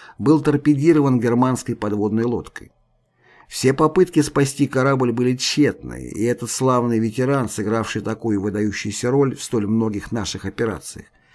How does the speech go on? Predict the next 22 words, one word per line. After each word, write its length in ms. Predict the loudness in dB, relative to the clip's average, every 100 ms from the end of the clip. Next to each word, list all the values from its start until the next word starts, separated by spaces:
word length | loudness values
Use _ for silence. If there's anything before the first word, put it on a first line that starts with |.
| -20 -20 -12
затонул 340 | -2 2 2
всего 580 | 2 2 2 2 0 -6
в 80 | -6
двадцати 480 | 2 2 2 -2 -2
пяти 280 | -4 -2 2
милях 400 | 2 2 0 -6
от 220 | -8 -6
Гибралтара. 800 | -4 -2 -2 -4 -4 -10 -10 -16 _ _ _ _ _ _ _ -8
Это 300 | -4 2 4
было 240 | 6 6 6
началом 480 | 4 4 6 6
целого 400 | 4 6 6 6
ряда 300 | 6 4 2
тяжёлых 520 | -2 -2 2 2 2 0
потерь, 460 | -2 2 4 4
понесённых 760 | 4 0 0 0 2 2 2 0
нашим 480 | 0 2 0 0 0
военно-морским 840 | 2 2 4 2 0 -2 -4 -4
флотом 500 | 0 2 2 2 0
на 100 | 0
Средиземном 680 | 0 -2 0 0 0 2 2
море, 420 | 2 0 -6 -14